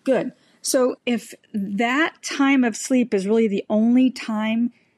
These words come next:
while you're sleeping that, that G H is boosted and you're not getting that deep sleep, then yeah,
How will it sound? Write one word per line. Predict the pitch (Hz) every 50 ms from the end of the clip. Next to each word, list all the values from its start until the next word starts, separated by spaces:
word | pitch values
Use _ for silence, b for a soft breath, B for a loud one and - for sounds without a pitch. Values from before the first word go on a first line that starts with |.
| b b b _ _ _
while | - 202 202 208
you're | 208 208 190
sleeping | - - 226 - - 202 - - - - -
that, | 208 180 208 - -
that | 214 180 202 185 202
G | - - - - - 208 208 - -
H | 196 196 202 190 - - -
is | 190 165 151 160
boosted | 151 - - 208 240 277 - _ _ _ _ _ _ _ _ _ _ _ _ B B B B B B -
and | 202 202 196 196 202
you're | 226 277 302
not | 277 269 247 202 - 190 -
getting | - 247 285 294 302 277 247 214
that | 202 175 - - 262
deep | - 196 180 180 - -
sleep, | - - - 165 165 160 175 - _ - _ _ _ _ _ B B B B B B -
then | 214 240 254 254 247 233 233 - - -
yeah, | 214 269 302 330 277 202 -